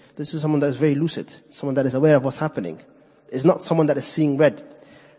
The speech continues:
There is levels of anger that once you reach that level of anger, you have no idea what's going on.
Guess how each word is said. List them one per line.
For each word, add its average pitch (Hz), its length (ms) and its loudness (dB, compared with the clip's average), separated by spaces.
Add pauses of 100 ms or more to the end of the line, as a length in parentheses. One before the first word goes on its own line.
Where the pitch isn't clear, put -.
(120)
There 156 260 4
is 160 380 2
levels 170 360 4
of 151 120 -2
anger 135 380 -4 (1000)
that 131 280 -4
once 151 380 -4
you 139 240 -2
reach 165 240 -2
that 139 120 -4
level 135 220 0
of 120 200 -6
anger, 123 180 -8
you 135 180 -2
have 127 280 -6 (380)
no 165 440 -4
idea 160 400 -6
what's 139 180 -10
going 120 240 -6
on. 104 120 -14